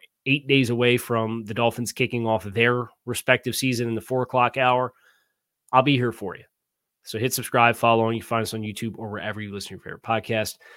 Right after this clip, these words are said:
Shout out to our everydayers. Make it a great day. Enjoy the college football this weekend. I'll be back to talk to you all again soon.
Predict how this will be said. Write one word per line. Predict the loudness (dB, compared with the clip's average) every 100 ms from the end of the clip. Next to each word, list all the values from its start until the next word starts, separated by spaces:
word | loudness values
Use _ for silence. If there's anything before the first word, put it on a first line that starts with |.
| _
Shout | 0 4 4
out | 4 0
to | -4 -4
our | -4 -4
everydayers. | -6 -6 -4 -4 -4
Make | -6 -6
it | -6
a | -8 -10
great | -8 -2 -2 0
day. | 2 2 0
Enjoy | -4 2 4
the | 4
college | 6 6 4
football | -2 -4 0 0
this | 0 -4
weekend. | -4 -2 -2 -4 -8 _ _ _
I'll | -6
be | -2
back | -2 -2
to | -4
talk | -4 -4
to | -6
you |
all | -8
again | -8 -10
soon. | -12